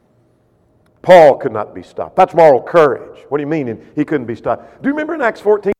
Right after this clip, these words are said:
the first missionary journey, where he went into a city and they took him outside and stoned him and left him for dead? What did he do? He got up and went back in.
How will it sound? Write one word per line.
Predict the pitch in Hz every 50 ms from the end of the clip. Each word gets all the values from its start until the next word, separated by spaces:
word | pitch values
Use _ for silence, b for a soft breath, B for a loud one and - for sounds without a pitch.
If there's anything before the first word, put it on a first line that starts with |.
| _ _ -
the | -
first | 202 214 - -
missionary | 185 180 180 180 180 175 165 147
journey, | 117 160 160 165 160 156 139 - B B B B B B
where | B 185 202 185
he | 170
went | 165 208 240 254
into | 254 220 208
a | 190 165
city | - - 220 220 220 226 220 214
and | - 190 175 165
they | 165 156
took | - 226 233 226
him | 220 208
outside | 202 196 196 190 - 208 196 190 185 156
and | 139 131
stoned | - - - - - - 262 285 277 277 233 165
him | 160 156
and | 156 147
left | 151 180 190 180 - -
him | 175 160 147
for | - 165 151
dead? | 139 165 175 160 143 120 104 98 101 98 98 - - _ _ _ _ _ _ _ _ _ -
What | 135 165 165
did | 156
he | 151 160
do? | 147
He | 127
got | 123 131 135
up | 143 151
and | - 139
went | 151 156
back | 175 185 185 185
in. | 381 403 370 330 262 -